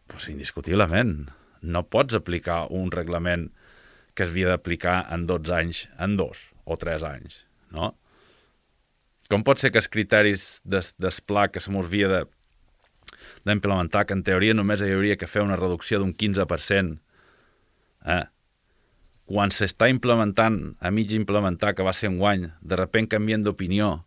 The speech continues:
i té que ser un quaranta per cent.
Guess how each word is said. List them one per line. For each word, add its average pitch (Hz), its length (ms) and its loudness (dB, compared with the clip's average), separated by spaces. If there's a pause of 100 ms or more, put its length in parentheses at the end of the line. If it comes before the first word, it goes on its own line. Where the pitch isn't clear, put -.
(180)
i 98 100 -4
té 98 140 -2
que - 80 -4
ser 95 160 -2
un 87 80 -4
quaranta 76 540 -4 (840)
per 90 100 0
cent. 71 300 -4